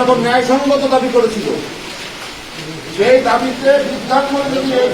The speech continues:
ফ্যাসিস্ট সরকার নির্বিচারে ছাত্রদের হত্যা করেছে, গণহত্যা করেছে, হাজার হাজার, এবং এখানে কিন্তু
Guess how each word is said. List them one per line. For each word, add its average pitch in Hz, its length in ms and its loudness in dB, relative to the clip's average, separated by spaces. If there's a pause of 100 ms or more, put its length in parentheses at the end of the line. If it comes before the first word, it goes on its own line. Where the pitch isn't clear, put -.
(160)
ফ্যাসিস্ট 285 400 -4
সরকার 254 380 2 (880)
নির্বিচারে 269 640 0 (180)
ছাত্রদের 247 520 -2
হত্যা 233 300 -4
করেছে, 220 300 -2
গণহত্যা 226 480 0
করেছে, 170 300 -2 (140)
হাজার 247 360 2
হাজার, 240 280 0 (200)
এবং 240 220 4
এখানে 269 240 -2
কিন্তু 285 240 -4